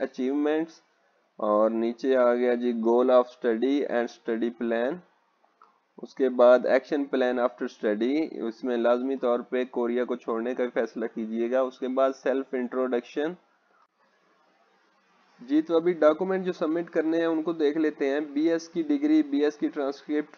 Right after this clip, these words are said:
for master और for पीएचडी master की डिग्री और मास्टर की transcript भी आपने upload करनी है। इधर आगे देख लें, applicants who apply for master and P H D only notarized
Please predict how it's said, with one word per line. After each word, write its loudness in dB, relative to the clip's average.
for 6
master 0
और 0
for 4
पीएचडी 0
master -2
की -6
डिग्री -2
और 0
मास्टर -2
की -8
transcript -8
भी -4
आपने -2
upload -4
करनी -2
है। -6
इधर 0
आगे 2
देख 0
लें, 0
applicants -4
who -2
apply 0
for 0
master -4
and -6
P -4
H -4
D 0
only -2
notarized -4